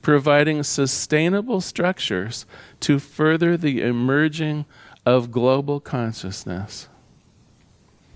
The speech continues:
We envision a world where each person has enough food, a home, a sense of belonging, a world of peace and harmony, of enfranchisement and justice.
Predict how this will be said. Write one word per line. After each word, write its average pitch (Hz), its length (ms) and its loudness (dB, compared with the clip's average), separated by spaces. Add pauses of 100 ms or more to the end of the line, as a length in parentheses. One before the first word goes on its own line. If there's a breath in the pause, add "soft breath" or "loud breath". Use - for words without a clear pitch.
(300 soft breath)
We 160 160 8
envision 180 560 6
a 185 60 4
world 170 360 4
where 139 180 4
each 180 300 0
person 156 480 2 (280 loud breath)
has 139 200 4
enough 143 380 2
food, 165 560 2
a 120 120 0
home, 156 520 2
a 123 100 2
sense 185 340 0
of 160 120 0
belonging, 139 640 2 (220 loud breath)
a 135 140 2
world 151 480 4
of 120 160 -2
peace 180 420 0
and 120 160 0
harmony, 147 600 2 (260 loud breath)
of 131 340 4
enfranchisement 113 1400 2
and 104 180 -2
justice. 127 920 -2